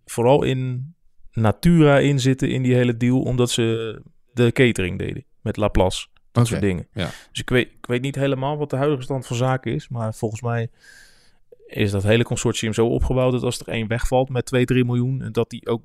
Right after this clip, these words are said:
Speaker 1: die bouwsteen ook weer makkelijk te vervangen is. Kijk, je moet natuurlijk niet afhankelijk zijn van één partij die er voor dertig miljoen in zit. Dat is gewoon levensgevaarlijk. Maar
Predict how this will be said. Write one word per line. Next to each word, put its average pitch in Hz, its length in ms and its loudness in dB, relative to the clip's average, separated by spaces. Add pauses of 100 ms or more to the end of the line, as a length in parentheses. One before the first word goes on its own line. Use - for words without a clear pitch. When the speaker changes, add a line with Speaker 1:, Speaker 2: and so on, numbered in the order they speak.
(120)
Speaker 1:
die 127 140 -6
bouwsteen 120 460 2
ook 117 80 -2
weer 127 140 2
makkelijk 131 300 -2
te 123 80 0
vervangen 113 400 -2
is. - 260 -14
Kijk, 104 140 -4
je 98 80 -2
moet 110 100 -2
natuurlijk 110 260 -2
niet 113 140 0
afhankelijk 110 360 -2
zijn 117 160 0
van 113 120 -6
één 120 140 -6
partij 117 400 2
die 113 140 -2
er 117 180 -4
voor 120 160 -4
dertig 117 220 0
miljoen 123 260 -6
in 120 120 -8
zit. - 140 -10
Dat 92 120 -2
is - 60 -6
gewoon 107 160 -2
levensgevaarlijk. 113 640 -2 (960)
Maar 156 420 6